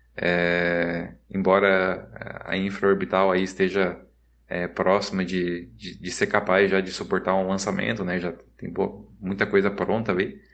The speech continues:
Ah, ainda tem muito trabalho a ser feito pra, pra parte de, né, de capturar ali o Super Heavy durante o pouso, et cetera. Então, ah, por mais que o Elon, ah, venha, ah,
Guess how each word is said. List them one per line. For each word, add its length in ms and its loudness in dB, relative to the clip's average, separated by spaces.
Ah, 760 0
ainda 240 0
tem 140 0
muito 300 0
trabalho 320 4
a 40 0
ser 140 -4
feito 360 -2
pra, 440 0
pra 140 -4
parte 340 0
de, 500 -4
né, 120 -2
de 280 -4
capturar 560 2
ali 80 0
o 80 0
Super 320 -4
Heavy 500 -2
durante 240 -10
o 60 -12
pouso, 500 4
et 100 -4
cetera. 360 -4
Então, 760 -4
ah, 460 2
por 100 0
mais 240 2
que 120 -4
o 100 4
Elon, 380 0
ah, 580 0
venha, 640 0
ah, 500 -4